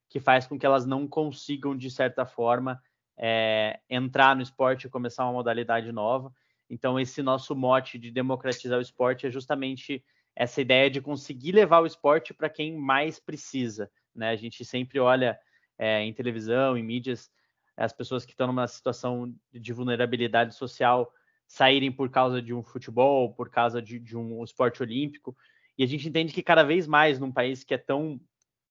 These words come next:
que ele é tão carente, né?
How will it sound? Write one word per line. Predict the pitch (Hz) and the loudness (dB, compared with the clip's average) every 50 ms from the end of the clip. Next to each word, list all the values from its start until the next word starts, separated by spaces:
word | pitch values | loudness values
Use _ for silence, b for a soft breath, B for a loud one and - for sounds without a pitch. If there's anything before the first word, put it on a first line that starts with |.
| _ _ _ _ _ _ _ _ _ | _ _ _ _ _ _ _ _ _
que | - 131 | -4 2
ele | 123 131 | 2 2
é | 127 | 2
tão | 127 - 143 139 151 165 160 156 143 135 - | 4 2 2 2 2 0 -2 -4 -6 -6 2
carente, | - 151 139 131 131 147 175 185 - - - - 120 - _ _ _ - | 6 6 6 8 6 2 0 -2 -6 -10 -14 -14 -14 -16 _ _ _ -8
né? | 120 120 123 131 127 | -6 -4 -4 -4 -6